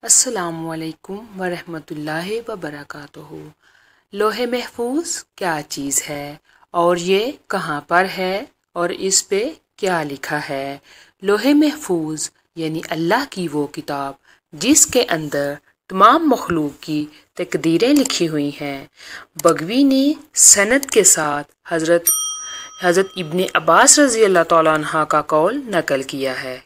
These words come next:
कि लौह के शुरू में लिखा हुआ है, "अल्लाह अकेला है,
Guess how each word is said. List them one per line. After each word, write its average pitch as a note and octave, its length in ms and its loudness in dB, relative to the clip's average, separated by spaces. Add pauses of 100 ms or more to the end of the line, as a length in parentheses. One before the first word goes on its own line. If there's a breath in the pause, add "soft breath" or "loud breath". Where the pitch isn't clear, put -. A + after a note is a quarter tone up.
कि E3+ 100 -6
लौह F#3 240 2
के C4 200 2
शुरू D#3+ 280 2
में D3 300 -4
लिखा D3+ 340 2
हुआ F#3+ 300 6
है, C#3 300 -2 (440 loud breath)
"अल्लाह D#3 340 4
अकेला D3+ 600 2
है, G3 360 2